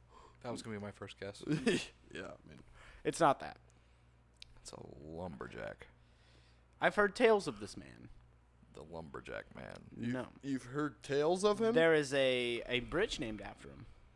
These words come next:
Speaker 3: in Virginia.
Speaker 2: A bridge named
Speaker 1: Lumberjack
Speaker 2: after
Speaker 1: bridge.
Speaker 2: it?
Speaker 3: <laughs> No.
Speaker 1: Damn it.
Speaker 3: It's not a lumberjack.
Speaker 1: Fuck.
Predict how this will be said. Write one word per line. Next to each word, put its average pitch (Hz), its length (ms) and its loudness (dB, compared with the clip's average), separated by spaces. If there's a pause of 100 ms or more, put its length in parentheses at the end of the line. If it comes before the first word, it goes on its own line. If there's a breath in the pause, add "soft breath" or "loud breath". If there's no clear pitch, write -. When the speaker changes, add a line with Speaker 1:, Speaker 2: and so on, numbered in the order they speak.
(220)
Speaker 3:
in 107 280 -8
Virginia. 67 1600 -12 (840)
Speaker 2:
A 120 80 0
bridge 151 440 0
named 151 240 4
Speaker 1:
Lumberjack 117 260 6
Speaker 2:
after - 160 -2
Speaker 1:
bridge. 202 340 4
Speaker 2:
it? 127 160 -6
Speaker 3:
<laughs> - 160 -16
No. 165 640 10 (160)
Speaker 1:
Damn - 120 -14
it. - 340 -20
Speaker 3:
It's - 100 -10
not 160 220 12
a 208 40 12
lumberjack. 160 680 12
Speaker 1:
Fuck. - 280 -14